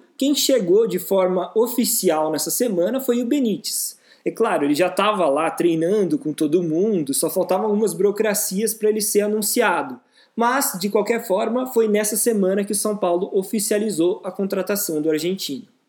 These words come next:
O Benítez vem por empréstimo até o final da temporada,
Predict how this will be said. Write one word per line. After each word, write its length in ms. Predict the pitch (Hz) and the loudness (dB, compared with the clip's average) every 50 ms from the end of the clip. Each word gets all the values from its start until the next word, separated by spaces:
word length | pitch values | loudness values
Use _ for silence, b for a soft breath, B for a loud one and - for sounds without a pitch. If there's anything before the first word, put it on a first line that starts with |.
| _ _ _ _ _ - | _ _ _ _ _ -6
O 80 | - | -2
Benítez 460 | 165 208 233 240 269 262 262 254 196 | 2 2 4 4 2 2 0 0 2
vem 200 | 170 208 208 202 | 2 2 2 2
por 180 | 202 208 226 240 | 2 0 0 2
empréstimo 800 | 277 294 - - 220 214 220 240 233 - - 269 262 277 269 - | 2 2 2 2 2 2 2 2 0 0 0 2 0 0 0 -2
até 240 | - 185 185 - 226 | -4 -2 0 2 2
o 60 | 240 | 2
final 280 | 233 - 240 226 220 214 | 2 2 2 2 2 2
da 120 | 220 226 | 2 0
temporada, 760 | 214 - 233 208 - 240 233 196 170 147 - - - - - | 0 0 -2 0 2 2 2 2 2 0 -2 -4 -8 -16 -20